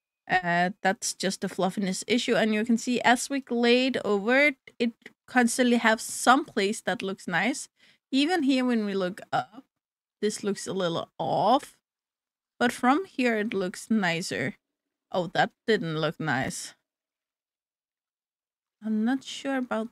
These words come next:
that. Yeah, funny.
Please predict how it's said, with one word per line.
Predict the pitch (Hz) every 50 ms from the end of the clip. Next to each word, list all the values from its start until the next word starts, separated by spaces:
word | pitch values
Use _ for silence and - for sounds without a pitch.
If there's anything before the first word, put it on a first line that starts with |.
| _
that. | 190 214 220 202 185 - 226 - _ _ _ _ _ _ _ _ _ _ _ _ _ _ _ _ _ _ _ _ 698 _ _ _ _ _ _ _ _ _ _ _ _ _ _ _ _ _ _ _ _ _ _ _ _ _ _ _ _ _ _ _ _ _ _ _ _ _ _ _ _ _ _ _ _ - - _ - 554
Yeah, | 494 - 190 - _ _ _ _ _ _ -
funny. | 190 190 170 170 -